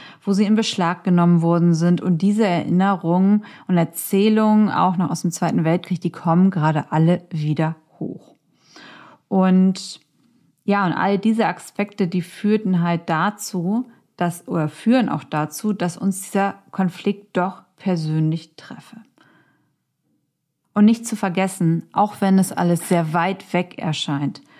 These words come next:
es sind nur knapp zweitausend Kilometer bis zur ukrainischen und russischen Grenze.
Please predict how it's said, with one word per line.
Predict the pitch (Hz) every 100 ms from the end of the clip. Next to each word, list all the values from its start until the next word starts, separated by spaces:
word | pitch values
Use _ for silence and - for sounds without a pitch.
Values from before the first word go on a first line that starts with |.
| - -
es | 180 175
sind | 196 214 214 -
nur | 170
knapp | - 185 185 -
zweitausend | - - 160 170 190 175 180 170
Kilometer | - 151 143 156 170 170 170 - - -
bis | 185 -
zur | - 175
ukrainischen | 170 - - 170 175 180 190
und | 170 156
russischen | 143 147 - 151 165
Grenze. | 151 143 139 - -